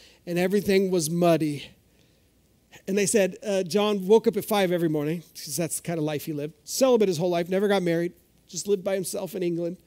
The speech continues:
But he woke up at five A M every morning, and he did his work. But this time when he was in Brazil and the rains had come, he woke up at five A M, and everybody else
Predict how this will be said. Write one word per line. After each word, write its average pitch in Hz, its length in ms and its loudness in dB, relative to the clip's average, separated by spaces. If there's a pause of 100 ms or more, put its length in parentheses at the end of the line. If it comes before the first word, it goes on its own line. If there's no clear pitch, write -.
(720)
But 196 80 2
he 214 40 6
woke 226 180 8
up 247 100 6
at 233 60 4
five 226 300 4
A 233 160 10
M 226 80 8
every 196 200 4
morning, 190 320 4
and 180 60 4
he 175 60 4
did 185 160 4
his 170 120 0
work. 185 300 0
But 165 140 -8
this 190 160 0
time 185 300 -4
when 175 120 -2
he 175 100 0
was 175 200 -2
in 170 120 -2
Brazil 170 600 2
and 170 180 -2
the 160 60 -4
rains 165 320 -2
had 160 120 -6
come, 160 240 -6
he 156 80 -4
woke 160 220 -2
up 170 100 -10
at 147 60 -10
five 165 260 -6
A 156 160 -4
M, 156 260 -6
and 151 120 -8
everybody 165 320 -4
else 160 300 -6